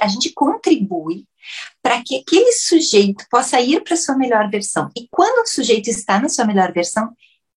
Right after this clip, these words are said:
é contagioso. Porque as relações dele vão ganhar cam-, ca-, qualidade, ele pode servir de um modelo funcional pra outras pessoas.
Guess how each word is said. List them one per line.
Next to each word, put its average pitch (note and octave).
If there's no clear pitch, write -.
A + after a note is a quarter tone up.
é B3+
contagioso. D4+
Porque C#4+
as C4+
relações C#4+
dele G3+
vão F#3+
ganhar F#3
cam-, F3+
ca-, -
qualidade, F#3
ele A3+
pode A#3+
servir A3+
de A3+
um B3
modelo A3+
funcional G3
pra G3
outras F#3+
pessoas. -